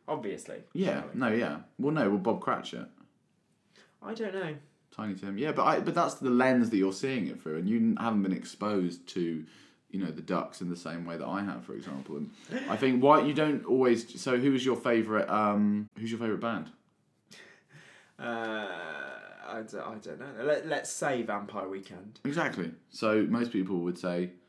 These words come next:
Speaker 2: you could argue that Vampire Weekend are not as big or as front and centre a band as the Beatles.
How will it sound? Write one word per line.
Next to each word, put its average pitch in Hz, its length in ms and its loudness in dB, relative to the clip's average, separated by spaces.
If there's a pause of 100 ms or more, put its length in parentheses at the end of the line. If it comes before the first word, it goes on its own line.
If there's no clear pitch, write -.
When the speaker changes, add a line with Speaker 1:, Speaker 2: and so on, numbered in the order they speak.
(240)
Speaker 2:
you 101 120 -6
could 104 120 0
argue 92 340 2
that 87 300 -2 (160)
Vampire 90 420 -2
Weekend 92 380 -2
are 87 60 -4
not 90 240 -2
as 87 160 -10 (400)
big 92 280 -2
or 87 160 -2
as 87 80 -8
front 92 280 -4
and 85 120 -8
centre 87 280 -6
a 90 40 -4
band 90 260 -2
as 87 260 -4
the 90 120 -10
Beatles. - 580 -6